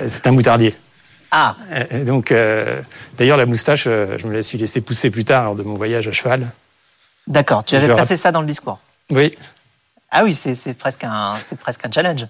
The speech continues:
Speaker 1: <laughs>
Speaker 2: Ou un
Speaker 1: Voilà.
Speaker 2: challenge,
Speaker 1: Et
Speaker 2: comme
Speaker 1: enfin,
Speaker 2: on
Speaker 1: en
Speaker 2: dit
Speaker 1: tout cas, on
Speaker 2: français.
Speaker 1: s'est, après, on s'est, je pense, très bien entendu. Et, euh, Christine Lagarde est quelqu'un qui aime bien justement, euh, les choses qui sortent un peu de l'ordinaire. Et donc, euh, quand ça passait, euh,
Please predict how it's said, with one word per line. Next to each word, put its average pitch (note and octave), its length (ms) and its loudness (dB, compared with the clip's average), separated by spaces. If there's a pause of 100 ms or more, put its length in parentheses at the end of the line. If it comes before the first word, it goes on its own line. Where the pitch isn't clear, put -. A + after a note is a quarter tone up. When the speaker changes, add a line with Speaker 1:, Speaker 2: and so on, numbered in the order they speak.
Speaker 1:
<laughs> - 240 -14
Speaker 2:
Ou G#3+ 40 -2
un - 0 - (560)
Speaker 1:
Voilà. C3 200 4
Speaker 2:
challenge, B2 280 4
Speaker 1:
Et D3 60 4
Speaker 2:
comme D#3 120 2
Speaker 1:
enfin, F3+ 80 2
Speaker 2:
on - 0 -
Speaker 1:
en E3 80 2
Speaker 2:
dit - 0 -
Speaker 1:
tout E3 80 2
cas, F#3+ 80 2
on - 20 4
Speaker 2:
français. D3+ 100 0
Speaker 1:
s'est, D#3+ 60 2
après, F3 160 0
on F#3 80 0
s'est, C#3 160 -2
je B2 80 0
pense, D3 380 -4
très C#3 120 -4
bien D#3 120 0
entendu. A#2+ 540 0
Et, A2 180 2
euh, G#2 260 -2 (640)
Christine - 220 -4
Lagarde B2 240 4
est G#2 40 0
quelqu'un A#2 300 0
qui A#2+ 80 -2
aime G#2+ 100 0
bien C3+ 160 2
justement, A#2 600 -2
euh, F#2+ 420 -8
les G#2 80 -10
choses A2 220 -4
qui - 100 -8
sortent - 280 -2
un G#2+ 60 0
peu G#2 500 -4
de G#2+ 80 -4
l'ordinaire. G#2+ 480 2 (1040)
Et G2 120 -6
donc, A2 300 0
euh, G2 260 2
quand B2+ 140 2
ça C#3+ 160 2
passait, C3+ 520 4
euh, G2+ 100 0